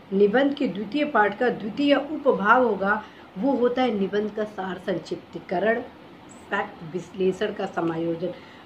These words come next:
जो कि आपको दो पैराग्राफ में लिखना है। अर्थात सात सात लाइन का दो पैराग्राफ, लगभग चौदह से पन्द्रह लाइन में आपको द्वितीय पाठ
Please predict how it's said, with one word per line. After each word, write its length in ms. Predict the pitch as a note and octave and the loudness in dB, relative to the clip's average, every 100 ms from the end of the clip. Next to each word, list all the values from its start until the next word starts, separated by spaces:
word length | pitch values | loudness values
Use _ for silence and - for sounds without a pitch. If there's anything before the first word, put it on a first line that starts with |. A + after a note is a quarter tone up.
| - | -10
जो 180 | E3+ C#4+ | -2 0
कि 240 | D4 D4 - | 0 -6 2
आपको 400 | G3+ - - B3 | 4 4 2 2
दो 240 | F#3+ B3+ D4 A#3+ | 4 0 0 2
पैराग्राफ 640 | G3 F#3 F3+ F3+ F3+ F3+ | 2 2 0 0 -2 -2
में 80 | E3 | -6
लिखना 300 | E3 - F3 | -6 -6 -4
है। 160 | E3+ F#3 | -4 -4
अर्थात 480 | G#3 G3+ G#3 G#3+ - - - | -6 -4 0 0 0 -14 0
सात 320 | A3 A3 - | 2 2 0
सात 300 | C4 B3+ - - - - | 0 0 -2 -18 -20 -6
लाइन 300 | G3+ G3 G#3 | 2 2 2
का 240 | G3+ A3+ A#3 - - - | 2 0 0 -4 -18 -14
दो 220 | F#3 A3+ A#3+ | 4 8 8
पैराग्राफ, 720 | A3 F#3+ F#3+ F#3 G3 G3 G3 | 6 4 4 2 2 0 -6
लगभग 440 | F3+ F3+ B3 B3+ - - - - - | -6 2 2 2 -6 -20 -20 -20 -4
चौदह 320 | G#3+ G#3+ B3+ | 0 2 2
से 160 | B3+ C4+ C4 | 0 -4 -2
पन्द्रह 300 | G#3 F#3 A3+ | -2 0 2
लाइन 240 | G#3 F3+ G3+ | 2 2 0
में 220 | G#3+ G#3 | 0 -2
आपको 420 | F#3 F3+ F3+ A#3 C4+ C#4 - - - - - - - F3 | -2 -2 -2 -2 -2 -4 -14 -20 -20 -20 -20 -20 -18 -6
द्वितीय 460 | A3+ C4 D4+ D#4+ | 0 2 4 2
पाठ 360 | D#4+ A3+ G#3 G#3+ | 4 4 4 4